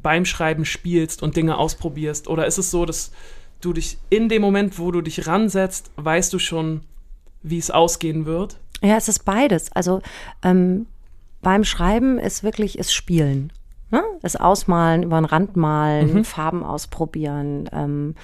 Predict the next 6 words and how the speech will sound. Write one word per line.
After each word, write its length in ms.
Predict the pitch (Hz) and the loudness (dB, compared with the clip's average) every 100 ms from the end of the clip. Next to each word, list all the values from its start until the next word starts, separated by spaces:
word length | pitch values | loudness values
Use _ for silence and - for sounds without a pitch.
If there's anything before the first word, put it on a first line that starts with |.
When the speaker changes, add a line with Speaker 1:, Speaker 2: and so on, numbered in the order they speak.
| - - - - - - | -18 -16 -16 -18 -12 -2
Speaker 2:
äh, 640 | 156 151 147 151 - - | -2 0 -2 -4 -6 -4
Muster, 880 | 175 165 165 - 156 147 143 143 - - | 2 2 2 0 0 0 -2 -4 -10 -10
ähm, 380 | 151 147 147 170 - - - - | -6 -4 -6 -8 -12 -20 -20 -8
ähm, 420 | 156 151 151 208 - - - - - - - | -2 0 0 -4 -8 -20 -20 -20 -20 -20 -6
Sch-, 340 | - 277 254 247 - - - | -6 -4 -10 -16 -18 -12 -6
Strichstärke, 1000 | - 185 180 - 160 143 147 151 143 | -2 0 0 2 4 4 2 -2 -4